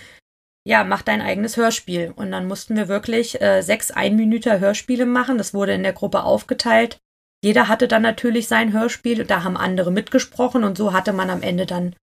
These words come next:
circa sechs Stück. Und dazu musste man natürlich dann noch ein bisschen was schreiben. Warum, wieso, weshalb ist das denn alles so geworden?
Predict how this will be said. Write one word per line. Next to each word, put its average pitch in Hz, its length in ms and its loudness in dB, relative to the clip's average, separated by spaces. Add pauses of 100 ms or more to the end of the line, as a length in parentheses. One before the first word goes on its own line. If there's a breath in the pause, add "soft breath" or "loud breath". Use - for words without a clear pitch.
(200)
circa 180 380 4
sechs 165 280 -4
Stück. - 320 2 (600 loud breath)
Und 202 160 2
dazu 185 240 0
musste 190 280 -2
man 185 120 0
natürlich 180 340 -2
dann 185 140 0
noch 180 120 -4
ein 180 80 -2
bisschen 175 280 -4
was 165 140 -6
schreiben. 233 440 2
Warum, 185 300 0
wieso, 170 280 -6
weshalb - 420 0
ist - 180 -4
das 247 140 0
denn 240 160 -2
alles 202 280 -2
so 180 120 -4
geworden? 214 440 2